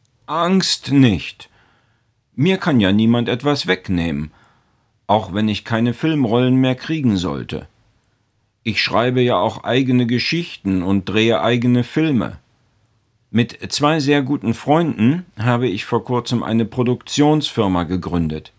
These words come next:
Wir leben da alle wie in einer Welt von Märchen und Geschichten.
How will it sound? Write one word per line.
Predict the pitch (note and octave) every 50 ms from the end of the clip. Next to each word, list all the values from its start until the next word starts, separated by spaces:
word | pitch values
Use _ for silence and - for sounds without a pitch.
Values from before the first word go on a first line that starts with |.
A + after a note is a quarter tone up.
| _ _ _ _ _ _ _ _ _ _ _ _ _ _ _ _
Wir | - G#2 A2+
leben | A#2+ C#3 E3 F3+ E3+ E3 D3+
da | C#3+ C#3 -
alle | - C3+ D3+ D#3 D#3+ D#3 D#3 C#3 - _ _
wie | A#2 A#2 F3 F3+ E3
in | C#3 C#3
einer | G#2+ G#2 C#3 C3+ C3 B2 A2+
Welt | A#2+ C3 C3 C3 -
von | - - B2+ A#2 A2+
Märchen | A2+ A#2+ C#3 D3+ D#3 D3 C3+ - - C#3 C3 C3 C3 B2+ - _ _
und | B2 A2+ - -
Geschichten. | B2+ A#2+ - - G2+ F2+ - - - - A#1 -